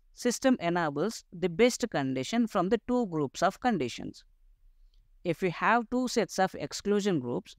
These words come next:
we can prioritize them as per the business need.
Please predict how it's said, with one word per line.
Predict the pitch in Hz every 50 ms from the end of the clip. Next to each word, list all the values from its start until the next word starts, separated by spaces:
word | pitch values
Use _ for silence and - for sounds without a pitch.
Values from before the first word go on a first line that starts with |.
| _ -
we | 170 156 160
can | - 202 196 196
prioritize | - - 180 175 180 202 214 220 208 - 135 117 123 165 202 202 - - _ _ _ _ _ _ - _ _ _ _ _ - _
them | 156 139 160 143 131 151 196 226 - -
as | 156 170 170 -
per | - - 170 151 143
the | 147 196 240 330 381 - - 143
business | 147 147 135 127 143 180 202 - -
need. | 233 143 113 92 71